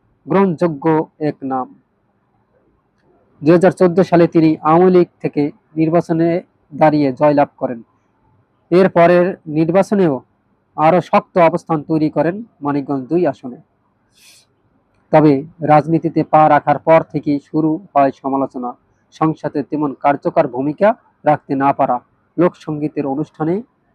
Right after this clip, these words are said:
সরকারি তহবিল ব্যবহার ইত্যাদি অভিযোগ ছিল আলোচনায়। মনে রাখতে হবে, রাজনীতি এক ভিন্ন খেলা। জনপ্রিয়তা এখানে সবকিছু নয়। বাস্তবতা, ক্ষমতার ভারসাম্য ও রাজনৈতিক নীতিমালা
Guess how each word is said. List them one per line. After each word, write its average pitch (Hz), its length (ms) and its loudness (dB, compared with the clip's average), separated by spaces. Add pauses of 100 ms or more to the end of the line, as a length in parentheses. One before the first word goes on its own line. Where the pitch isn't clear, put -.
(160)
সরকারি 170 480 0
তহবিল 156 440 -4 (640)
ব্যবহার 151 420 -2
ইত্যাদি 180 500 -2
অভিযোগ 165 380 0 (120)
ছিল 147 220 -8 (440)
আলোচনায়। 127 480 -6 (400)
মনে 151 180 0
রাখতে 156 280 0
হবে, 131 200 -6 (280)
রাজনীতি 147 400 -2
এক 131 160 -6
ভিন্ন 175 380 -4
খেলা। 127 240 -6 (440)
জনপ্রিয়তা 160 600 -2
এখানে 151 340 -4 (140)
সবকিছু - 560 -8
নয়। 127 240 -10 (480)
বাস্তবতা, 143 640 -2
ক্ষমতার 143 500 -4
ভারসাম্য 135 440 -6
ও 131 180 -6
রাজনৈতিক 139 540 -6
নীতিমালা 139 440 -4